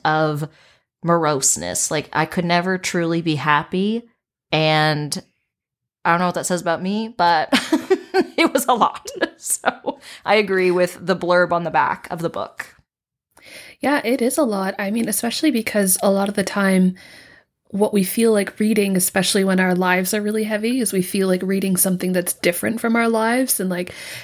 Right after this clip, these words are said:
Speaker 2: escapism or, you know, like, thrillers or romance or things that'll just kind of distract you from your problems.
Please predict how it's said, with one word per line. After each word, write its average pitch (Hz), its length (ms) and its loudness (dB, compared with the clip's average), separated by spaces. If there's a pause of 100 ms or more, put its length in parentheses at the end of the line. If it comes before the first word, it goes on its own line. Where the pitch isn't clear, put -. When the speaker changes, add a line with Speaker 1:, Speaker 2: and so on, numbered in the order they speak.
(240)
Speaker 2:
escapism 208 920 2
or, 185 320 2
you 185 80 -2
know, 190 120 -2
like, 190 180 -4
thrillers 208 680 0
or 185 100 -4
romance 190 600 2
or 185 180 2
things 214 300 2
that'll 220 180 2
just 190 200 -2 (120)
kind 208 160 0
of 202 60 -2
distract 185 460 -2
you 196 120 2
from 190 180 -2
your 185 120 0
problems. 190 600 -2